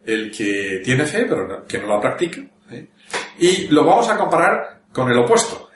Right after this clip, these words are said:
el del, eh, heterodoxo, el del que quizá, pues, eh, no tiene claras las ideas respecto a la doctrina del Señor,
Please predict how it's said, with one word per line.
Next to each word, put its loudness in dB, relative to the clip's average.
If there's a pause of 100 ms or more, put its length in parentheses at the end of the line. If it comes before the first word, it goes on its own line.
(140)
el 0
del, 0 (360)
eh, 0
heterodoxo, 4
el -6
del -4
que -4
quizá, 0 (520)
pues, -2
eh, -4 (600)
no 0
tiene 4
claras 2
las -4
ideas 2 (360)
respecto 2 (480)
a 2
la 4
doctrina 2
del 4
Señor, -2